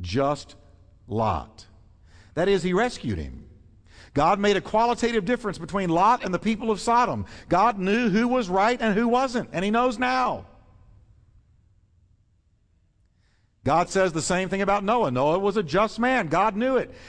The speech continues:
He was the only just man in the entire antediluvian world. God saved Lot, not because he was perfect, but because in his heart of hearts he was right with God. And he had come also under and into the blessing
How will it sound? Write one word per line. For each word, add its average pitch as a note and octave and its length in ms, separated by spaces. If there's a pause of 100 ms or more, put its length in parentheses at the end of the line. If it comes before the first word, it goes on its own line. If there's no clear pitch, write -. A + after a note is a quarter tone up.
He G#3+ 140
was A3 160
the E3+ 160
only C4 340
just G#3+ 380
man F#3 320
in A#3 80
the G3+ 120
entire G3 520
antediluvian A3+ 800
world. B3+ 540 (2000)
God C3 240
saved E3 340
Lot, F2+ 440
not B2 160
because A#2+ 240
he A#2 80
was G2+ 120
perfect, - 500 (220)
but G2+ 120
because A#2+ 320
in A2+ 40
his G#2 140
heart C3+ 240
of A2+ 60
hearts C3 400
he B2 100
was F#2+ 160
right A#2 320
with A2 160
God. D#2+ 420 (360)
And G#2 120
he A2+ 60
had G2+ 160
come F3+ 380
also C3+ 640
under C#3 400
and B2+ 120
into E3 380
the D3+ 100
blessing D#3 720